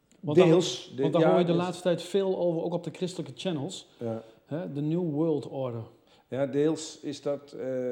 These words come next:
Speaker 2: komt het natuurlijk van, eh, Amerika. En die, ehm, Amerikanen die voelen zich natuurlijk in de wereld oppermachtig. En die hebben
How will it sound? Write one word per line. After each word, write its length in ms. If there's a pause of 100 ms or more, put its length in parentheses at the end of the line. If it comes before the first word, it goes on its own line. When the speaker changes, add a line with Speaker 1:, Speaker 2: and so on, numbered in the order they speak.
(160)
Speaker 2:
komt 200
het 100
natuurlijk 400
van, 320
eh, 60 (260)
Amerika. 760 (640)
En 160
die, 340
ehm, 280 (180)
Amerikanen 1000 (320)
die 260
voelen 240
zich 140
natuurlijk 260
in 60
de 120
wereld 200
oppermachtig. 800 (340)
En 160
die 260
hebben 340